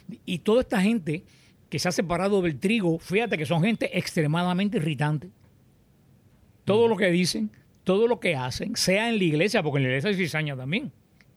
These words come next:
Speaker 1: o sea en la sociedad, esta cizaña, esta gente que está en contra de la verdadera fe, son extremadamente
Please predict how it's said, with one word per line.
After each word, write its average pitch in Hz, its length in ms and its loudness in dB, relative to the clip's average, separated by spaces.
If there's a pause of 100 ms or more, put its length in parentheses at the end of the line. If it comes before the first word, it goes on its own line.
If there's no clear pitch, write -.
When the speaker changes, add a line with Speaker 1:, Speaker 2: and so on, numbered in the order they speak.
(520)
Speaker 1:
o 151 100 -6
sea 170 300 -2
en 202 60 -2
la 202 100 0
sociedad, 175 600 -2 (380)
esta 202 300 -2
cizaña, 190 640 0 (340)
esta 190 320 -2
gente 202 220 0
que 165 60 2
está 156 160 -2
en 180 100 0
contra 190 520 2
de 147 140 2
la 139 160 0
verdadera 135 580 -2
fe, 226 220 -2
son 208 320 -2
extremadamente 185 960 -2